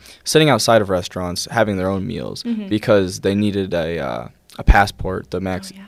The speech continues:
Speaker 1: the mandate passport, to get into restaurants, get into the clubs, whatever it is.
Speaker 2: Mm-hmm.
Speaker 1: And so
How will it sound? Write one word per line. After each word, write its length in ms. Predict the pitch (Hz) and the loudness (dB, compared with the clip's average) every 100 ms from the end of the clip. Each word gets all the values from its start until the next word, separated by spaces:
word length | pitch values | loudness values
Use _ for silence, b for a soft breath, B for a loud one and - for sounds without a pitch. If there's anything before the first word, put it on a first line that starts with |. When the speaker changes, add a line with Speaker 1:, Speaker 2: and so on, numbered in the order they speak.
| - | -14
Speaker 1:
the 200 | - 82 | -6 -4
mandate 380 | 95 95 92 - | -2 -2 -4 -6
passport, 500 | 92 87 - 90 - | -8 -8 -8 -10 -6
to 80 | 104 | -2
get 160 | 107 | 0
into 220 | 95 95 | 0 -4
restaurants, 520 | 87 90 - 98 92 - | -2 -4 -4 -6 -6 -6
get 140 | 92 | -6
into 320 | 87 90 - 90 | -6 -6 -8 -8
the 120 | 95 | -8
clubs, 400 | - 101 95 - | -2 0 0 0
whatever 320 | 95 90 82 | 0 0 -2
it 80 | 76 | -6
is. 220 | - 190 | -6 -8
Speaker 2:
Mm-hmm. 80 | 165 B B B B B B | -14 B B B B B B
Speaker 1:
And 180 | 107 | -2
so 400 | - 117 110 107 | 4 6 6 4